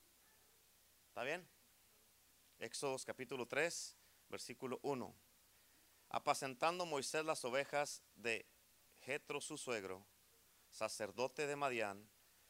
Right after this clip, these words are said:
llevó las ovejas a través del desierto y llegó hasta Horeb, monte de Dios". Éxodos dieciocho, versículo dos. "Y tomó Jetro,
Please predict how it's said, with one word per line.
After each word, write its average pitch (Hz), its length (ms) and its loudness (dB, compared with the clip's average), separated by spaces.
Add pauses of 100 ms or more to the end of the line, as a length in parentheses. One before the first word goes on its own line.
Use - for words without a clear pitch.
(200)
llevó 120 300 4
las 170 180 4
ovejas 147 560 0
a 117 140 0
través 123 320 2
del 131 160 -2
desierto 113 720 0
y 113 100 -8
llegó 107 420 -2
hasta 113 480 0
Horeb, 131 400 0 (380)
monte 117 580 -2 (300)
de 95 160 -8
Dios". - 800 -8 (440)
Éxodos 123 500 0
dieciocho, 160 640 0 (960)
versículo 127 720 -2
dos. - 640 2 (2000)
"Y 131 100 -4
tomó 160 640 6 (220)
Jetro, 160 420 2